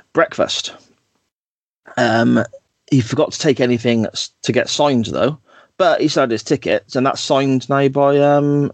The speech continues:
Page and Seth Rollins, which I think is quite a good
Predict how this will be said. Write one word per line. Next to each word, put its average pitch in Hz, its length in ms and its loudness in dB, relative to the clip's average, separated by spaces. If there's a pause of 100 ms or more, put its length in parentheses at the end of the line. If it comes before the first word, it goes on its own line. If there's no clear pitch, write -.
(120)
Page 151 440 2
and 147 340 0
Seth 151 220 0
Rollins, - 380 0
which 110 120 -2
I 123 60 2
think 117 120 2
is - 140 -10 (200)
quite 95 200 0
a 104 60 -8 (220)
good 107 260 0